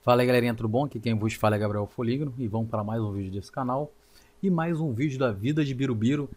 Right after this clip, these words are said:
E dessa vez a gente vai tá upando a relíquia perfeita, ok? E vamos lá então, né? Vamos, vamos,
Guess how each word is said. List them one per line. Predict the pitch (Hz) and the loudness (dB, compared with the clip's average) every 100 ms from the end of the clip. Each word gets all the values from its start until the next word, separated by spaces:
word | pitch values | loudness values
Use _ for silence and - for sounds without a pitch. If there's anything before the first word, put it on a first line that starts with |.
| - - | -16 -4
E | |
dessa | 120 135 135 | 0 0 0
vez | 117 127 | 0 0
a | |
gente | 131 113 | -2 -2
vai | 123 | -2
tá | 117 139 | 2 2
upando | 117 - 139 139 | 2 0 -2 2
a | |
relíquia | 117 120 123 156 127 | 2 4 2 0 -2
perfeita, | - 160 170 - - - 135 135 113 104 | -2 2 2 2 -12 -4 0 0 -2 -8
ok? | 92 98 - 147 147 _ _ _ _ _ _ | -8 -8 -4 -4 -4 _ _ _ _ _ _
E | 120 135 147 143 139 110 | -4 0 2 2 0 2
vamos | 135 160 | 2 4
lá | 143 | 2
então, | 143 110 87 | 2 -2 -6
né? | 110 156 113 | -4 -6 -6
Vamos, | 98 151 123 | -6 -4 -4
vamos, | 123 | -4